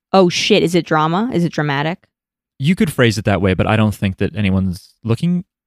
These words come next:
Speaker 2: I don't know. I don't know if it is, but
Speaker 1: Drama.
Speaker 2: I can make it look that way.
Speaker 1: They're beefing.
Speaker 2: He also directed When Marnie Was There, and Marnie wins an Oscar. And that same year, he and a producer from Ghibli found Ponoch.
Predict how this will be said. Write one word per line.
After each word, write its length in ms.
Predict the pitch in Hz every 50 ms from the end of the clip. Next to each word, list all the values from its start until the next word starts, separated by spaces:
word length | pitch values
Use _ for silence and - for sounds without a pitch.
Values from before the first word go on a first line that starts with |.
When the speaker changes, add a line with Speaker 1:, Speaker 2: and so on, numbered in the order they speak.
| _ - 123 107 - -
Speaker 2:
I 60 | 143
don't 120 | 139 123
know. 120 | 104 85 - -
I 80 | - 165
don't 80 | 180 170
know 60 | 165
if 60 | 156
it 60 | - 139
is, 60 | 233
but 40 | 233
Speaker 1:
Drama. 760 | 233 233 233 233 233 233 226 202 180 180 180 175 175 170 170 170
Speaker 2:
I 60 | 170 175
can 200 | 160 165 156 135
make 200 | 127 120 113 -
it 120 | - -
look 160 | - 95 - -
that 160 | - - -
way. 160 | - - - -
Speaker 1:
They're 100 | 202 196
beefing. 540 | 180 196 190 196 - - 156 156 160 160 175
Speaker 2:
He 120 | - 147 147
also 220 | 151 156 - 175
directed 440 | 160 143 151 147 139 - - 139 120
When 240 | 110 104 113 113 120 113
Marnie 380 | 107 107 117 127 143 151 151
Was 180 | 143 156 147 131
There, 300 | 143 143 151 175 175 - _ _ _ _ _ _ _ _ _ _ _ -
and 600 | 117 110 107 107 107 107 107 104 104 110 110 - - _ -
Marnie 640 | 113 107 104 113 123 127 139 143 143 143 147 143
wins 240 | - 123 117 123 127
an 80 | 147 151
Oscar. 580 | 123 92 85 - - - 92 82 95 135 - _ _ _ _ _ _ _ _ _ _ _ _ -
And 100 | 110 104 104
that 200 | 95 92 - -
same 320 | - - 123 143 170 165
year, 280 | 139 113 104 98 104 131
he 340 | - - - 117 117 127 113
and 140 | 117 113 107
a 40 | -
producer 680 | - - 110 98 - 110 110 117 - - 135 135 143
from 280 | - - - 117 123 120
Ghibli 400 | 104 107 95 - 95 104 127 -
found 460 | - - - 90 85 87 104 127 - -
Ponoch. 560 | - 175 170 139 98 - - - - - -